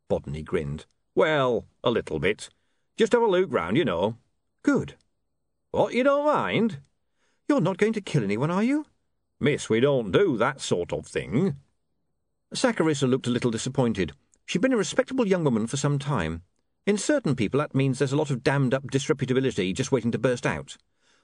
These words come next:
"Well, perhaps just make them a bit sorry, then." "Yes, we can probably do that." The dwarfs were already creeping along the tunnel at the other side of the buried street.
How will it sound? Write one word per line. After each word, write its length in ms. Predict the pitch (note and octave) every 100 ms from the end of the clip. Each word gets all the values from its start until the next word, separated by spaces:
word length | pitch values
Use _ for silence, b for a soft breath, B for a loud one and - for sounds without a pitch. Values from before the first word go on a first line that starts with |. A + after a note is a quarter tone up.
| _ -
"Well, 380 | D4+ C4+ A3 F#3+ _ _ _ -
perhaps 340 | G#3 C4 -
just 240 | - A3 -
make 180 | G#3+
them 100 | F#3+
a 40 | F3+
bit 220 | G#3+ G3
sorry, 460 | - - A#3 D#3 G#2
then." 360 | F2 D#2 D#2 - _ _ _ _ _ -
"Yes, 200 | A3+ -
we 100 | C3
can 140 | E3
probably 360 | D#3 D#3+ C3 C3
do 220 | B2 G2+
that." 340 | D#2+ G#2+ - - _ _ _ _ _ _ _ _ _
The 80 | D#3+
dwarfs 420 | C#3+ G#3+ D#3 -
were 80 | C#3
already 320 | D3+ D3+ E3
creeping 280 | - D3+ C#3+
along 160 | B2+ A#2
the 80 |
tunnel 300 | A2+ G#2+ E2+
at 100 | F#2+
the 120 | B2+ A2+
other 180 | G#2
side 220 | A#2 G2+ E2+
of 60 |
the 60 | G2+
buried 280 | F#2 E2+ E2+
street. 460 | - A#2+ F2 -